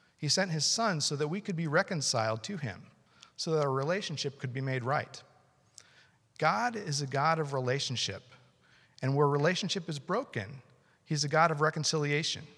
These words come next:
And we are a people of relationship, and where relationship is broken, we are called to be a people of reconciliation too.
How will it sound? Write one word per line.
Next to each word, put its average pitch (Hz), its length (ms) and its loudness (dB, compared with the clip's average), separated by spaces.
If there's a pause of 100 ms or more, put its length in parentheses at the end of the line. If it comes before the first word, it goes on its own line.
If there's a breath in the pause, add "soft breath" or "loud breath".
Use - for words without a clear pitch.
(1040 soft breath)
And 135 120 -6
we 185 140 2
are 196 80 6
a 185 60 6
people 190 340 0
of 113 120 2
relationship, 107 600 -2 (720)
and 131 120 -2
where 135 80 2
relationship 156 540 0
is 151 120 -2
broken, 147 480 0
we 139 120 -2
are 143 80 2
called 143 320 -2
to 135 40 -6
be 135 140 -6
a 127 60 -4
people 156 340 -6
of 117 120 -6
reconciliation 117 760 -6
too. 101 300 -8